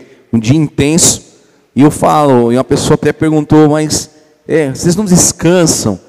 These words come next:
Eu falei, "Quando eu olho pra bispa, que estava lá, mas o pai, de manhã, estava lá pregando, depois vai pro Mais Que Vê, e de noite ela faz, né, consagrando um novo dia", eu falo, "Eles não pararam um dia sequer, não pararam."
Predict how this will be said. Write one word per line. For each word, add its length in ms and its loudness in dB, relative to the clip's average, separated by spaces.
Eu 80 0
falei, 200 -4
"Quando 240 -2
eu 100 2
olho 280 0
pra 260 -6
bispa, 440 -2
que 160 -16
estava 320 -4
lá, 200 -2
mas 200 0
o 80 0
pai, 400 -2
de 120 -4
manhã, 640 -2
estava 440 0
lá 120 0
pregando, 680 -2
depois 440 2
vai 260 0
pro 100 -6
Mais 260 -2
Que 200 0
Vê, 280 0
e 140 -6
de 120 -6
noite 680 0
ela 240 0
faz, 460 -2
né, 180 -2
consagrando 640 -2
um 60 2
novo 280 2
dia", 440 0
eu 80 0
falo, 320 -2
"Eles 200 2
não 100 0
pararam 560 -4
um 160 2
dia 300 0
sequer, 1160 -4
não 200 0
pararam." 680 -2